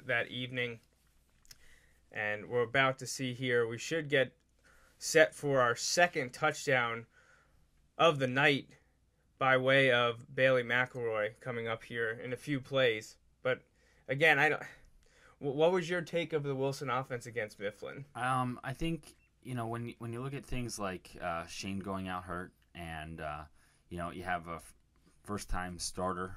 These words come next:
Speaker 2: at quarterback, uh, regardless of who it was gonna be, it ended up being Colin Powers. Um, you know, I think the, there were plenty of good signs, uh, being able to see the team,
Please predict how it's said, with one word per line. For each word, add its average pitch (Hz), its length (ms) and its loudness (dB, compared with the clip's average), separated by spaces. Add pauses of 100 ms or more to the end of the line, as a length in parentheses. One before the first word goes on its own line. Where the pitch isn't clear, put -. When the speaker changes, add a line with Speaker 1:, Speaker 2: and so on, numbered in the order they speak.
(120)
Speaker 2:
at 85 120 -12
quarterback, 87 640 -8
uh, 80 140 -12
regardless 90 500 -4
of 78 120 -10
who 90 260 -4
it 76 40 -10
was 82 140 -14
gonna 85 160 -10
be, 82 200 -6
it 85 40 -8
ended 85 240 -8
up 80 140 -12
being 82 240 -10
Colin 78 300 -10
Powers. 82 480 -10 (500)
Um, 80 380 -6 (640)
you 101 80 -10
know, 98 120 -4
I 98 100 -4
think 107 360 -8 (440)
the, 104 260 -10
there 101 140 -8
were 98 100 -4
plenty 104 300 -6
of 92 140 -10
good 101 200 -4
signs, 98 480 -6
uh, 85 140 -8 (180)
being 90 220 -8
able 87 140 -8
to 82 60 -10
see - 240 -6
the 90 100 -8
team, 92 420 -4